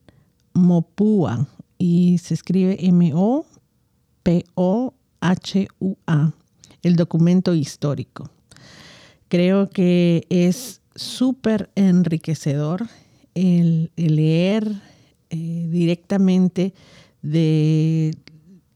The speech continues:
una fuente súper fiel y cerquísima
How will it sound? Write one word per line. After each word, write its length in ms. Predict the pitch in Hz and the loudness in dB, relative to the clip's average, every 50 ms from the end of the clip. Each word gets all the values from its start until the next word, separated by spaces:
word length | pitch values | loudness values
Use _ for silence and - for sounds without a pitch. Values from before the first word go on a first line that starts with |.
| _ _ | _ _
una 240 | 196 190 190 190 185 | 0 2 2 2 2
fuente 500 | - - 185 185 190 180 - 196 190 175 | 0 0 0 0 2 2 2 0 0 0
súper 500 | - - - - 196 185 - 190 165 175 | -2 -4 -4 -4 -4 -2 -2 -2 -2 -4
fiel 560 | - - - 185 180 175 175 180 190 185 - - _ | -4 -4 -2 0 0 2 2 0 0 -2 -4 -6 _
y 200 | - 190 180 170 | -4 -2 -2 -2
cerquísima 1120 | - - - - 165 160 156 156 - - 180 185 190 - - 185 185 180 170 160 165 175 | -4 -6 -6 -4 -4 -4 -4 -6 -8 -8 -6 -6 -6 -4 -2 0 2 2 2 2 0 -2